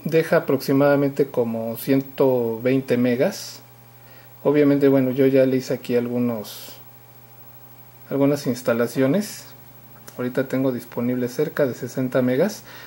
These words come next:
No he hecho todavía el cambio a, este, a la S D. Aquí no, no va a estar habilitada la parte de opciones de desarro-, del desarrollador. Entonces nos vamos a ir acer-, acerca del dispositivo, igual que en las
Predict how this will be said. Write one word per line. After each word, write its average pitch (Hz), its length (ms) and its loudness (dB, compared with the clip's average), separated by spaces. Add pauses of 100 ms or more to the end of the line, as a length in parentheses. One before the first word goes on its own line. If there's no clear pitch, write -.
(160)
No 147 240 4
he 147 140 6
hecho 143 260 2
todavía 135 420 4
el 127 140 0
cambio 123 480 0 (720)
a, 113 300 -4
este, - 680 -10
a 123 100 -2
la 127 120 2
S 127 240 0
D. 160 220 0 (560)
Aquí 156 320 4
no, 190 340 6
no 175 220 4
va 175 260 6
a 165 40 8
estar 160 260 4
habilitada 147 640 4
la 127 220 2
parte 131 360 2
de 117 280 0
opciones 127 460 -2
de 120 160 0
desarro-, 127 380 -2
del 123 180 0
desarrollador. 131 640 2 (300)
Entonces 147 400 0
nos 139 220 0
vamos 151 180 2
a 165 40 2
ir 160 60 6
acer-, 156 280 2 (180)
acerca 165 340 2
del 160 120 4
dispositivo, 131 640 2
igual 143 260 4
que 151 100 -2
en 143 100 2
las - 500 -4